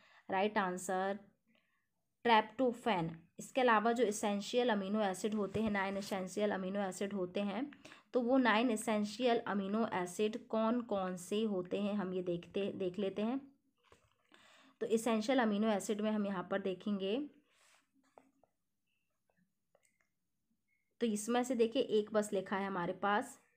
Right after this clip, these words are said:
ट्रिप्टोफैन, इसके अलावा हिस्टिडीन भी होता है, आइसोल्यूकेन भी होता है एसेंशियल अमीनो एसिड, ल्यूकेन भी होता है, लाइसिन भी होता है, then यहाँ पर मिथोनाइन भी होता है,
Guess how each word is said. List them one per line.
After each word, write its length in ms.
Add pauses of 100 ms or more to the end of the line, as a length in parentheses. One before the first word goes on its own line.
ट्रिप्टोफैन, 720 (460)
इसके 260
अलावा 320
हिस्टिडीन 560
भी 100
होता 320
है, 260 (300)
आइसोल्यूकेन 880
भी 120
होता 300
है 160
एसेंशियल 400
अमीनो 260
एसिड, 400 (360)
ल्यूकेन 460
भी 120
होता 320
है, 400 (300)
लाइसिन 540
भी 100
होता 360
है, 340 (340)
then 240
यहाँ 300
पर 160
मिथोनाइन 640
भी 80
होता 340
है, 340